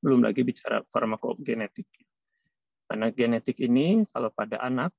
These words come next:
itu relatif lebih jarang yang terkait dengan kelainan molekular, mutasi, dan sebagainya, berbeda dengan dewasa yang lebih banyak mutasi atau kelainan molekular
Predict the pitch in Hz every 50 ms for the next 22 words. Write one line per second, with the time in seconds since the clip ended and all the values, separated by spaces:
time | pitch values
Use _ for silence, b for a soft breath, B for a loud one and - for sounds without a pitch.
0 | _ _ _ - - _ 151 147 147 131 117 117 117 113 - 143 135 - _ 127
1 | 120 117 - 120 117 - - 120 120 123 127 117 117 110 104 107 110 - _ _
2 | _ _ - 110 104 104 101 - - - - - _ 113 107 117 123 - - 113
3 | 104 107 117 120 120 - 104 104 - - - 101 110 110 110 107 98 95 - -
4 | 110 110 107 104 95 - _ _ - - _ 117 107 - - 113 110 104 104 -
5 | - - - - - - - - - - 139 156 - _ _ _ _ _ _ _
6 | - 113 104 - 107 110 120 120 117 117 107 104 107 101 95 - - 131 135 160
7 | - 135 117 110 127 131 - - - 98 110 98 98 95 98 98 104 101 95 -
8 | _ _ _ _ _ _ - 98 - - - 110 98 101 - - - - - 104
9 | 104 110 110 113 - - - _ _ _ _ _ _ 104 101 95 92 - 104 98
10 | 92